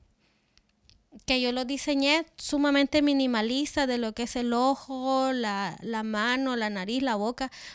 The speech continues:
todos los sentidos identificados a través de lo-, de los órganos, pero totalmente simplificado al máximo, o sea,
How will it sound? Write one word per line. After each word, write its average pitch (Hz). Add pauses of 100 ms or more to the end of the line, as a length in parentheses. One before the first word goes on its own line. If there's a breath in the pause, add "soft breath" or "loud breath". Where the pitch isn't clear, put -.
(260 loud breath)
todos 302
los 330
sentidos 320
identificados 269
a 285
través 240
de 277
lo-, 240
de 214
los 202
órganos, 294 (440 loud breath)
pero 285 (340)
totalmente 269
simplificado 247
al 214
máximo, 240
o 202
sea, 208